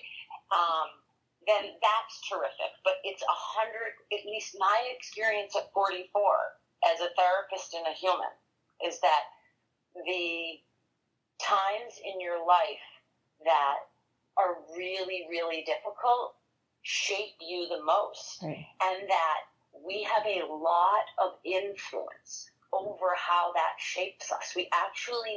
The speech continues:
Speaker 1: know now through the discussion of neuroplasticity, we know that old dogs are uniquely primed to learn new tricks.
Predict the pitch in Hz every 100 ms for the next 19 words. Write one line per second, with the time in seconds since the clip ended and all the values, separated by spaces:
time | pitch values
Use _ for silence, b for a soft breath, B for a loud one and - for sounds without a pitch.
0 | 190 185 196 202 170 156 147 - - 165
1 | 160 160 156 - 156 160 190 156 - 156
2 | 151 156 160 - 170 - - 208 - 214
3 | - - _ _ _ B B B - 185
4 | 190 180 185 202 196 156 151 - - -
5 | - 190 214 233 - 175 175 185 208 -
6 | - - 208 - 247 233 233 262 285 -
7 | 403 175 - - 113 - - - - -
8 | 185 160 151 143 139 - - - - -